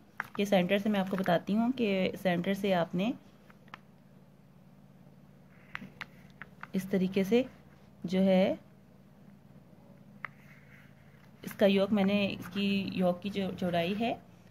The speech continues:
जहाँ पर मैंने नेक लगाया है, अटैच किया है, वो जो है मैंने रखी है, अ, टेन इंचेस की। और इसके बाद जो है ये जो आप देख रहे हैं इसकी लेंथ, ये हमने, अ, जो है एट इंचेस की रखी है यहाँ से। और उसके बाद हमने इस तरीके से जो है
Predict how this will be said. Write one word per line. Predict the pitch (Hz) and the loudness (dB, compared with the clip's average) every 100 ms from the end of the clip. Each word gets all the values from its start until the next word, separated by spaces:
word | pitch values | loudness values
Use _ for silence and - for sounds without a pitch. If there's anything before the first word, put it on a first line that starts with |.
| - | -4
जहाँ | 220 | -2
पर | 190 | 0
मैंने | 202 190 | 2 2
नेक | 190 175 214 | 2 2 0
लगाया | 208 202 214 | 0 0 2
है, | 220 220 | 0 -2
अटैच | - 185 185 - | -2 0 -2 -4
किया | 208 220 | -2 0
है, | 233 277 | 0 -2
वो | - 175 185 | -4 -4 -2
जो | 196 | 0
है | 220 | 0
मैंने | 196 190 190 | 0 0 0
रखी | 180 196 | 0 -2
है, | 196 214 | -2 -2
अ, | 262 - - - - | -4 -12 -20 -16 -4
टेन | 185 185 185 180 202 | 2 2 4 2 2
इंचेस | 214 220 233 | 0 0 -4
की। | - 262 - - - - - - | -4 -8 -8 -18 -20 -16 -10 0
और | 180 | 0
इसके | 180 - 202 | 0 0 4
बाद | 202 | 4
जो | 190 | 4
है | 214 208 | 2 2
ये | 196 180 202 220 | 2 2 2 4
जो | 220 | 4
आप | 196 190 | 2 2
देख | 185 190 | 0 0
रहे | 214 | -2
हैं | 208 | -2
इसकी | 214 214 | -4 0
लेंथ, | 196 170 220 - - - - - - - - | 2 2 2 -4 -12 -20 -20 -20 -20 -20 -12
ये | 170 202 | -4 -2
हमने, | 220 196 190 196 196 196 | 2 2 2 2 2 0
अ, | 190 190 - - - - - 180 180 180 180 | -2 -8 -14 -18 -20 -20 -8 -4 0 0 0
जो | 175 180 | 0 0
है | 196 180 170 | 0 0 0
एट | 180 190 | -2 0
इंचेस | 202 220 226 | -2 -2 -2
की | 233 | -2
रखी | 220 220 226 | -2 -2 -2
है | 226 | 0
यहाँ | 214 | 0
से। | 208 254 - - - - - - - | -2 -6 -8 -20 -20 -20 -20 -8 -2
और | 185 | 0
उसके | 185 202 | 0 0
बाद | 190 196 | 2 2
हमने | 202 202 220 | 2 0 0
इस | - | -2
तरीके | 202 190 190 | 0 0 -2
से | 185 196 | -2 0
जो | 185 | 2
है | 196 | 2